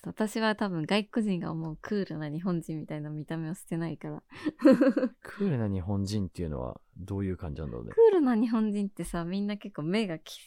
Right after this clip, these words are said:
Speaker 1: ッとしててさ。
Speaker 2: 富永愛みたいなこと？
Speaker 1: あ、そうそうそうそう。で、
Speaker 2: あ、地球で。
Speaker 1: 黒い髪でさ。
Speaker 2: あー。
Speaker 1: で、ちょっと強そうなさ。
Speaker 2: なるほどね。
Speaker 1: ゆるふわ系のか-、子じゃないじゃん。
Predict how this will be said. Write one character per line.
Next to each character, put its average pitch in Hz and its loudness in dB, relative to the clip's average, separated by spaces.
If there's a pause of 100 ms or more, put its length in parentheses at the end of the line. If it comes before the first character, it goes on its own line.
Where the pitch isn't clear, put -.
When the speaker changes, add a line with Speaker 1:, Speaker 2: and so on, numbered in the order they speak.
Speaker 1:
ッ - -20
と - -14
し - -14
て 139 -10
て - -18
さ。 - -12
Speaker 2:
富 113 0
永 98 0
愛 87 0
み 80 -6
た - -10
い 64 -10
な 62 -12
こ 69 -12
と？ 85 -14 (160)
Speaker 1:
あ、 220 0
そ 294 2
う 240 2
そ 233 -2
う 247 -4
そ 233 -4
う - -6
そ 202 -8
う。 - -12 (100)
で、 208 -2
Speaker 2:
あ、 208 -4
地 - -4
球 - -
で。 269 4
Speaker 1:
黒 269 8
い 226 2
髪 180 -4
で 156 -6
さ。 151 -10
Speaker 2:
あ 92 0
ー。 - -6
Speaker 1:
で、 254 -4
ち 359 0
ょ 494 4
っ - -10
と 269 0
強 302 2
そ 339 0
う 240 0
な 170 -2 (380)
さ。 - -10
Speaker 2:
な 92 -8
る 87 -8
ほ 87 -8
ど 87 -6
ね。 95 -8 (880)
Speaker 1:
ゆ 220 0
る 262 0
ふ 262 -2
わ 262 2
系 233 -4
の 208 -6
か-、 208 -6 (640)
子 202 -2
じ 139 -4
ゃ 131 -4
な 135 -4
い 120 -8
じ - -8
ゃ 90 -6
ん。 - -12